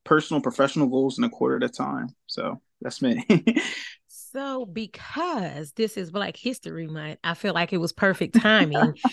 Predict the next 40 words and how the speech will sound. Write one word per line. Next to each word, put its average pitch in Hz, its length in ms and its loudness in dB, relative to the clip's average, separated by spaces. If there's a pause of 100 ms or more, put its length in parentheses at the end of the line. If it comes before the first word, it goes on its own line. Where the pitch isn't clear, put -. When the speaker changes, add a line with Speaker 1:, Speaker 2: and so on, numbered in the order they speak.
(200)
Speaker 2:
to - 80 10
have 208 320 6
you 294 260 6
Speaker 1:
<laughs> - 40 0
Speaker 2:
on 185 400 4
because 247 360 2
we're 294 120 -4
gonna 262 180 4
do 240 160 4
it 262 140 4
for 254 120 2
the 240 120 -2
culture, 311 500 2
you 208 180 -8
know? 311 280 2 (120)
<laughs> 311 180 0 (120)
Speaker 1:
Yeah. 170 460 6 (960)
Speaker 2:
I 277 240 6
Speaker 1:
Brilliant. - 200 0
Speaker 2:
love 277 580 -2 (180)
that, 202 340 0
first 311 300 0
of 214 100 0
all, 190 220 6
you're 190 160 -4
young 180 320 -6
and 165 160 -8
getting 151 260 -6
it, - 80 -16 (160)
right? 175 400 2 (560)
I, 185 240 6 (100)
I 190 120 2
Speaker 1:
<laughs> 208 60 4
Speaker 2:
absolutely 190 520 -2
love 180 220 -2
that. 180 160 0
We 220 100 0
had 190 200 2
this 180 120 -8
conversation. 175 720 -8